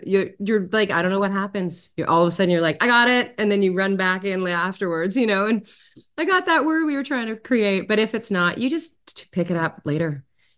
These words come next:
You know, a lot of times during covid, we could pick it up the next day because we weren't as busy as,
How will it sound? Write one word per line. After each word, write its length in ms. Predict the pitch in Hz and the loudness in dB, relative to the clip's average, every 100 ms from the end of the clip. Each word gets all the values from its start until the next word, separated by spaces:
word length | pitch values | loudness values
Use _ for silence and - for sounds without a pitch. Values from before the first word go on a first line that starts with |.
| - | 0
You 100 | 175 | 2
know, 220 | 170 170 | 4 2
a 60 | 175 | 4
lot 220 | 196 202 | 4 2
of 40 | |
times 440 | 202 175 165 165 160 | 0 -2 0 -2 -2
during 200 | 165 156 | -2 -2
covid, 340 | 165 156 156 | -2 -2 0
we 120 | 151 | 0
could 280 | 147 - 143 | -2 -4 -4
pick 140 | 170 156 | -4 -2
it 40 | |
up 140 | 139 - | -2 -2
the 60 | |
next 240 | 147 117 - | -4 -4 -2
day 480 | 139 139 151 170 - _ _ _ _ | 0 2 0 -2 -12 _ _ _ _
because 580 | 165 151 151 131 139 - | -2 0 0 0 0 -2
we 140 | 165 156 | -2 0
weren't 180 | 151 | 0
as 120 | 135 143 | -4 0
busy 360 | 156 143 156 | 0 2 2
as, 340 | 147 143 139 | 2 -2 -4